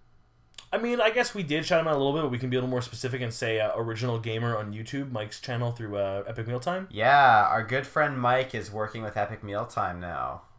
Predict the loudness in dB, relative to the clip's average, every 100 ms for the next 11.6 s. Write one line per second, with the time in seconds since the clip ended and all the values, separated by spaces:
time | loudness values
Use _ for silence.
0 | -14 -8 -4 0 0 0 2 4 2 0
1 | -2 0 0 0 0 0 -2 -4 -2 -2
2 | -4 0 2 2 -2 -6 -10 -10 -10 -8
3 | -6 -4 -4 -2 0 -2 -2 -2 0 -2
4 | -6 -12 -12 -10 -6 -4 0 2 2 6
5 | 6 6 2 2 4 4 4 -2 -4 -2
6 | -2 -4 -6 -4 -2 -2 -2 0 0 2
7 | 0 -2 -2 0 2 0 -4 0 0 0
8 | -6 -6 4 6 6 6 2 2 2 0
9 | -4 -4 -10 -8 -4 -4 -4 -2 0 2
10 | 0 2 2 2 0 2 2 0 -4 -6
11 | -6 -6 -4 -2 0 -2